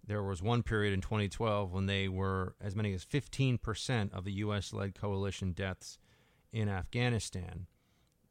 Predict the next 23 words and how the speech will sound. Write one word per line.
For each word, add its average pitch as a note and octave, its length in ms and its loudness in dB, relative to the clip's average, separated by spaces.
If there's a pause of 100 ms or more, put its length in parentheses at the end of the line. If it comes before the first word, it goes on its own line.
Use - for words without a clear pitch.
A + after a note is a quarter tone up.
(100)
Uh, F#2+ 100 -6
that's F#2 120 -6
according G#2 380 -4
to F#2 100 -6
the F#2+ 80 -2
Long G#2 320 2
War F#2+ 160 -4
Journal. F2+ 420 -2 (1160)
Uh, G#2 200 2
they A2 180 4
started B2 340 4
taking A2+ 300 4
new A#2+ 140 10
measures A#2 500 6
as G2+ 160 2
a G#2 60 0
result G#2+ 440 2
of G2 200 0
that, F2+ 480 -2 (420)
um, F2 560 -2
and F#2 380 0
having F#2+ 320 2
to F#2 400 -4